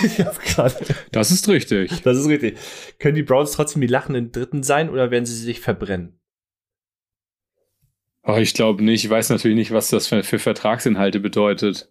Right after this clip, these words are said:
Speaker 1: Ja.
Speaker 2: Ich könnte mir halt auch vorstellen, wenn da wirklich bei, vorher gesagt wurde, „Hey, sollte dabei rauskommen, dass du die ganze Saison gesperrt bist“,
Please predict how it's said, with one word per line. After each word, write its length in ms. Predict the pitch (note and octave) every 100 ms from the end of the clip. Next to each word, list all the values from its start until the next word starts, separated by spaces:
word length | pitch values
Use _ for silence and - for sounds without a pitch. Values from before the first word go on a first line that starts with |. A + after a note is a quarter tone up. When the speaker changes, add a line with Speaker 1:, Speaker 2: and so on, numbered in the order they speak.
| -
Speaker 1:
Ja. 240 | G2+ F#2+
Speaker 2:
Ich 80 | -
könnte 180 | B2 A#2+
mir 100 | G#2+
halt 100 | G#2+
auch 100 | G#2
vorstellen, 440 | - A2+ - A2
wenn 100 | G#2
da 140 | G#2 G2
wirklich 440 | G#2+ A2 - - _ _ _ _ _
bei, 360 | - A2 G#2+ G#3+ -
vorher 420 | - A#2 A2+ A2
gesagt 320 | G2+ A2 G2
wurde, 280 | B2 A2 G#2
„Hey, 200 | A2+ A#2+
sollte 220 | A2 A2
dabei 220 | G#2+ G#2+
rauskommen, 400 | G2+ A#2 - A2
dass 160 | G#2 -
du 60 |
die 120 | G#2+ G#2+
ganze 280 | A2 G#2+
Saison 220 | A2 G#2+ G#2
gesperrt 400 | G2 - G#2+ -
bist“, 340 | A2 A#2 -